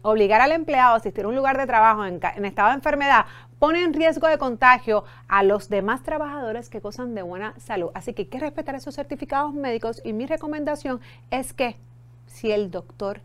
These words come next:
dice que el descanso es hasta tal día, pues hasta tal día el empleado debe permanecer en su casa. No obstante,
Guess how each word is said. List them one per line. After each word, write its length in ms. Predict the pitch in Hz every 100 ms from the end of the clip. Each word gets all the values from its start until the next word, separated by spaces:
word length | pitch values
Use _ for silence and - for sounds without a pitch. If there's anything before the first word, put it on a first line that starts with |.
| -
dice 380 | 196 202 - -
que 100 | -
el 80 | 170
descanso 560 | 165 - 202 208 208 -
es 220 | 190 -
hasta 360 | - - - 127
tal 360 | - 185 196 - - -
día, 420 | 233 370 294 - - -
pues 180 | - 190 -
hasta 380 | 190 - 175
tal 260 | - 180 208 _ _
día 360 | 208 339 302 - _ -
el 100 | 349
empleado 360 | 294 247 247
debe 260 | 233 220 220 - _ -
permanecer 720 | 254 233 214 202 - 190 185 - _
en 240 | 233 240 262
su 220 | - 277
casa. 540 | 196 175 165 - 165 - _ _
No 140 | 190
obstante, 720 | 190 - 277 349 349 330 302